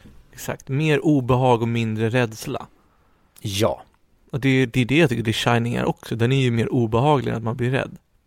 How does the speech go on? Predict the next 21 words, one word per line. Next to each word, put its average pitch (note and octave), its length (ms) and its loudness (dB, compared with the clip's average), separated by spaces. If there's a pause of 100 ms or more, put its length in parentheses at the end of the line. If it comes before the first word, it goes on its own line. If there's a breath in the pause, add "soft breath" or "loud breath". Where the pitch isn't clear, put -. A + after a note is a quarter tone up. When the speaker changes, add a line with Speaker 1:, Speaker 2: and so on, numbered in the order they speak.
(520)
Speaker 1:
Det - 60 -6
finns A#2 140 4
Speaker 2:
Mm. A#2+ 120 -4
Speaker 1:
lite C3+ 400 2
mer A#2 120 2
rädsla A#2+ 340 -2
i A2 40 -2
den, A#2 240 -8 (120)
men A#2+ 300 -8 (1300 soft breath)
ja, B2+ 200 -8 (160)
därför B2 200 -2
de, A#2+ 80 -4
de A#2 120 0
är A2 40 -2
så G#2+ 120 -8
fantastiska. A#2+ 680 -8 (380 soft breath)
Och - 80 -10
sen, B2+ 160 0 (120)
jag D3+ 120 0
älskar C#3 640 0
musiken. B2+ 760 -4